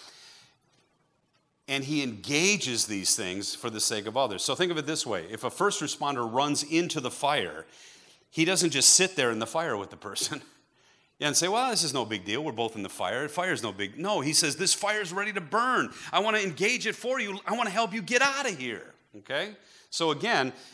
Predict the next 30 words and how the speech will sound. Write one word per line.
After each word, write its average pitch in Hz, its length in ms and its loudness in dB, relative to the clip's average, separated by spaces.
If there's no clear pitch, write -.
Jesus, 185 460 -2
when 175 120 4
he 165 100 2
engages 147 540 -2
sin, 202 280 0
it's 156 220 -2
not 240 180 0
to 190 60 -2
put - 260 -2
somebody 139 440 2
down. 120 340 4
It's - 120 -2
not 160 160 0
to 147 60 -2
say, 143 180 2
"You're 127 240 0
a 113 80 0
sinner 127 320 0
and 113 100 2
I'm 110 140 0
not." 156 260 0
He's 185 260 -2
jumping 175 600 0
in 151 180 0
saying, 120 260 0
"This 143 220 0
is 113 140 -2
bad 147 400 4
for 123 120 -6
you, 123 340 -2